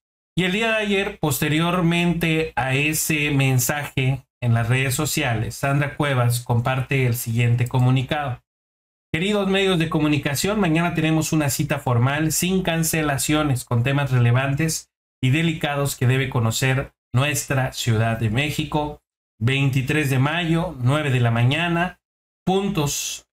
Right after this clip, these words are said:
que va a tomar de, en esta, eh, conferencia de prensa: mi candidatura al Senado,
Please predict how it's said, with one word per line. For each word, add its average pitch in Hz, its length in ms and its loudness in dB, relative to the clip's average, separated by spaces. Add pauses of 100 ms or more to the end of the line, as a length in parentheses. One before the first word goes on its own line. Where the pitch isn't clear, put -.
(120)
que 123 80 2
va 131 400 2
a 120 140 -4
tomar 127 500 0
de, 110 380 0
en 113 100 0
esta, 123 760 0
eh, 110 240 -2
conferencia 123 580 0
de 120 80 2
prensa: 170 480 -2
mi 127 160 2
candidatura 120 600 0
al 120 100 2
Senado, 180 600 0